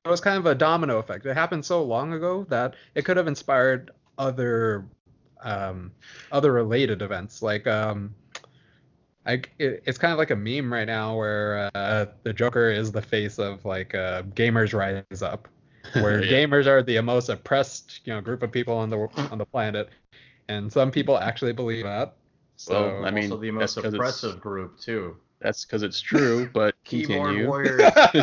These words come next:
Speaker 2: <laughs>
Speaker 3: unite!
Speaker 1: Yeah, let me tell you. I mean, all my hours on WoW Classic and
Speaker 2: <laughs>
Speaker 1: society. We live in a society where that, that's just strange, and you're just outcast. Man. Uh,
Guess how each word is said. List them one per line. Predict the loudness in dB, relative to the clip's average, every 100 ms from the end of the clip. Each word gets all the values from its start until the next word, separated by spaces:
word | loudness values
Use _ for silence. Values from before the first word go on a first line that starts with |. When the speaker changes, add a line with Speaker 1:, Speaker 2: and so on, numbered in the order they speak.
| 6
Speaker 2:
<laughs> | 6 8 8 8 6 8
Speaker 3:
unite! | 4 4 2 0 0 -4 -8 -16 -20 _ _ _ _
Speaker 1:
Yeah, | -10 -8
let | -8
me | -10
tell | -6 -6 -4
you. | -6 -8 -10
I | -10
mean, | -8
all | -2 2 4
my | 4 2
hours | 2 0 0 -2
on | -4 -4
WoW | -2 0
Classic | -2 -4 -4 -4 -6 -8 _ _ _ -10
and | -8 -8 -6
Speaker 2:
<laughs> | -6 -4 -6 -8
Speaker 1:
society. | -8 -2 2 4 4 2
We | 0 2
live | 4 2
in | 0
a | -2
society | -4 -4 0 2 2 0
where | -2 -2 -2
that, | -2 -2
that's | -2 -4
just | -4 -4
strange, | 0 0 0 -4 -10
and | -10 -6
you're | -6 -4
just | -6 -8
outcast. | -10 -12 -12 -14 -14 -20 -20 _ _ _ _ _ -16
Man. | -14 -14 -18 _ _ _ _
Uh, | -12 -8 -6 -6 -8